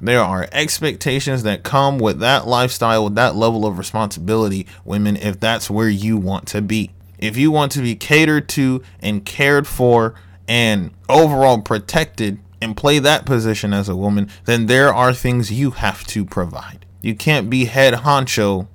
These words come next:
and still want to experience housewife privileges. Holding them accountable is informing them of that reality. Holding them accountable is not just holding, is not just explaining that, but explaining why that's the case, why that isn't how that works.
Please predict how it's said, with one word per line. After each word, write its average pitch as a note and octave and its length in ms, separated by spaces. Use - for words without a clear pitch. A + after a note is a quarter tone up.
and A2+ 100
still C3+ 340
want A#2+ 260
to A#2 360
experience A2+ 600
housewife G#2+ 840
privileges. G#2+ 680
Holding C#3+ 380
them B2 160
accountable A2 640
is G#2 300
informing A#2 640
them F#2 220
of F#2 160
that F#2 200
reality. E2+ 540
Holding E3 420
them C3+ 240
accountable A2+ 760
is C3 220
not C#3+ 300
just C3+ 180
holding, E3+ 480
is B2+ 340
not D3+ 200
just C3+ 300
explaining G3 500
that, G2 320
but C3 140
explaining D#3+ 480
why D3+ 340
that's C3 300
the G#2 100
case, - 420
why C3+ 300
that C#3+ 200
isn't B2 260
how A2 200
that G2 200
works. - 380